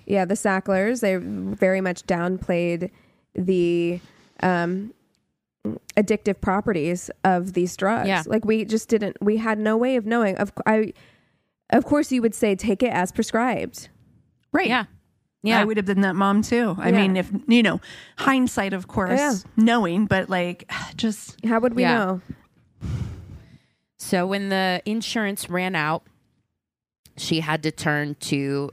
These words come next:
Speaker 2: uh, other ways to
Speaker 3: Mm-hmm.
Speaker 2: treat her addiction, and she became addicted to heroin.
Speaker 3: Yeah.
Speaker 2: The addiction destroyed her marriage, and her family actually stepped in with a lot of love and support to help with her daughters. She went to rehab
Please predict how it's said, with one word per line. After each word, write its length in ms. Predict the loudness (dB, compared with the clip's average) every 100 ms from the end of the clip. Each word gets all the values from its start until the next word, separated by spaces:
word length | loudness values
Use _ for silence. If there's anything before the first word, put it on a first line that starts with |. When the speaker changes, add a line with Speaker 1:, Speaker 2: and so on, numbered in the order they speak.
| -4
Speaker 2:
uh, 360 | -2 -2 -4 -4
other 220 | -2 -2
ways 500 | -4 -4 -6 -8 -12 -16 -10
to 460 | -4 -4 -4 -12 -16 _ -6
Speaker 3:
Mm-hmm. 180 | -4 -2
Speaker 2:
treat 260 | -2 -2 -4
her 160 | -4
addiction, 640 | -4 -6 -8 -6 -6 -4 -6
and 120 | -10
she 140 | -8
became 300 | -10 -6 -6
addicted 440 | -4 -6 -6 -6 -6
to 100 | -6
heroin. 600 | -4 -4 -4 -6 -8 -10 -14 _ _
Speaker 3:
Yeah. 360 | -4 -2 -2 -6 -8 _ _ _ -4
Speaker 2:
The 100 | -2
addiction 460 | 0 -4 -2 -4
destroyed 500 | -4 -6 -2 -2 -2
her 140 | -2 -4
marriage, 640 | -2 -2 -2 -4 -8 -14 -16 -4
and 120 | -2
her 120 | -2
family 680 | -4 -2 -2 -2 -4 -6 -8 _ -2
actually 340 | 0 0 -4
stepped 360 | -4 -2 -4 -2
in 120 | -2
with 160 | -2 -2
a 60 |
lot 240 | -2 -2 -4
of 160 | -4 -4
love 300 | -2 -2 -4
and 160 | -10
support 520 | -10 -8 -4 -4 -4 -8
to 100 | -4
help 260 | -2 -2
with 140 | -4 -6
her 100 | -4
daughters. 680 | -2 -2 -4 -8 -12 -14 -18 _ _ _ _ _
She 320 | -12 -6 -4
went 260 | -4 -4 -4
to 140 | -4
rehab 600 | -4 -4 -4 -2 -2 -2